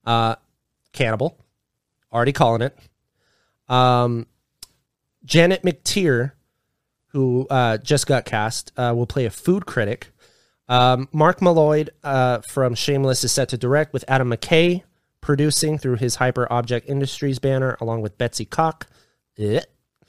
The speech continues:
Uh, Will Tracy and Seth Reese, uh, are penning the script. Searchlight's, uh, production,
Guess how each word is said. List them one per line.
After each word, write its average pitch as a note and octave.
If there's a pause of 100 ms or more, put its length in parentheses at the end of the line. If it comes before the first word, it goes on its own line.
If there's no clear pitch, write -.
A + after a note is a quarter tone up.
(420)
Uh, B2
Will D#3+
Tracy F3+
and B2+
Seth C#3
Reese, D3+ (100)
uh, C#3 (240)
are A#2
penning C#3
the A#2+
script. C#3+
Searchlight's, B2+
uh, A#2
production, A#2+